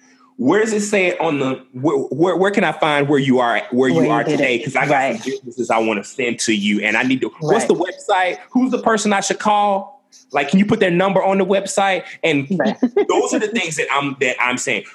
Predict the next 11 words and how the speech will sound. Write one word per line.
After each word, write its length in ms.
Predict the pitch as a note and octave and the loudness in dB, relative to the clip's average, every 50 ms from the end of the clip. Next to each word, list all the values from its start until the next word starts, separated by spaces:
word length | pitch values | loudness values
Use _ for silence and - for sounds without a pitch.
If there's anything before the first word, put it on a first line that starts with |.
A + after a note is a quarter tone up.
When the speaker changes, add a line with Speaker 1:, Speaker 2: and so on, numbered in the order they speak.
| _ _ | _ _
Speaker 1:
We 220 | G#2+ C3+ G#3 A3+ | -2 0 2 2
have 160 | A#3 G#3 G#3 | 2 0 -2
to 80 | - F3+ | -4 -6
Speaker 2:
Right. 80 | C3+ - | -4 -2
Speaker 1:
hold 260 | E3 D#3 D3 C#3 C3 | -2 -2 -2 -2 -4
these 120 | B2 B2 - | -8 -10 -12
companies 400 | - - C#3 C3+ C#3 A#2+ A2+ G#2 | -8 -10 -8 -6 -6 -6 -6 -6
accountable 520 | G2+ - - - A2 A2 C#3 D3 D#3 E3 E3 _ | -8 -12 -6 -4 -2 -2 -2 -2 -6 -8 -6 _
for 200 | F#3 F#3 F#3+ F#3 | -4 -2 -2 -2
it, 100 | F3+ F3+ - - - _ _ | -4 -6 -10 -18 -20 _ _
because 640 | - B3+ C4 - - - C#3+ B2+ A#2+ A#2 A2+ A2+ - | -2 -2 -2 -4 -6 -2 0 0 0 0 -2 -6 -8